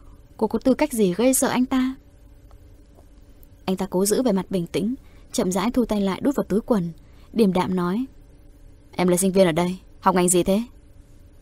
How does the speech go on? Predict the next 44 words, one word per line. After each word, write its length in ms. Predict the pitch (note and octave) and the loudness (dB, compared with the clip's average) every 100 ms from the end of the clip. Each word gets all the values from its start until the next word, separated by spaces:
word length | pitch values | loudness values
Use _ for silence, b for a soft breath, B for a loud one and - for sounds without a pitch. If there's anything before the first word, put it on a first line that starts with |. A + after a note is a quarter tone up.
| - - - - - | -20 -20 -20 -20 -6
Nhưng 100 | G#3 | -2
cô 120 | G3+ | 0
không 220 | F#3+ G3+ F#3+ | 0 -2 -4
trả 160 | F#3 | -4
lời. 300 | E3+ E3+ E3 - - b b | -4 -6 -8 -14 -20 b b
Lúc 140 | - D4+ | 0 2
đấy 100 | A#3+ | 4
đáp 200 | D#4 D4 | 2 0
lại 240 | B3+ - - | -2 -2 -6
thì 100 | G3+ | -4
sẽ 140 | - | -2
vô 160 | B3+ D4 | -2 0
cùng 200 | B3+ F3 | 0 -2
vụng 220 | F3+ F#3 | -4 -4
về, 300 | F#3 E3+ E3 - b b b b | -4 -4 -6 -14 b b b b
cho 120 | - | -4
nên 140 | A3 G#3 | 0 0
chỉ 100 | F3+ | 0
có 100 | G3 | 0
thể 160 | A#3+ | 0
bỏ 180 | F#3+ E3 | 0 -2
chạy. 300 | - F3+ - - - - - b b b | -2 -8 -10 -18 -20 -20 -20 b b b
Xem 220 | - G#3 | -4 -2
ra 160 | G#3 G3+ | 0 0
lần 180 | F#3 | 0
gặp 160 | E3+ E3 | -2 -4
này 300 | F3 E3 E3 - | -6 -8 -12 -2
không 160 | C4 | 0
khiến 240 | B3+ A3+ A#3+ | 2 0 2
cô 120 | C4+ | 2
vui 160 | B3 A#3+ | 0 0
vẻ. 260 | G#3 D#3+ - - - - - - - - - - - - - - - - - | -2 -4 -12 -20 -20 -20 -20 -20 -20 -20 -20 -20 -20 -20 -20 -20 -20 -20 -8
Là 140 | G#3 F3+ | -4 -2
phản 160 | E3 | -2
ứng 260 | D#3+ E3+ A#3 | -2 -2 -4
quá 180 | - F3+ | -4 -2
rõ 180 | G3 B3 | 0 0
ràng 220 | B3 F#3 | 0 -2
của 100 | E3+ | -2
mình 200 | F3+ E3+ | -2 -2
khiến 140 | E3+ G3+ | -4 -2
cô 120 | B3+ | 0
ấy 200 | A#3 B3+ | 0 0
sợ, 220 | - | -2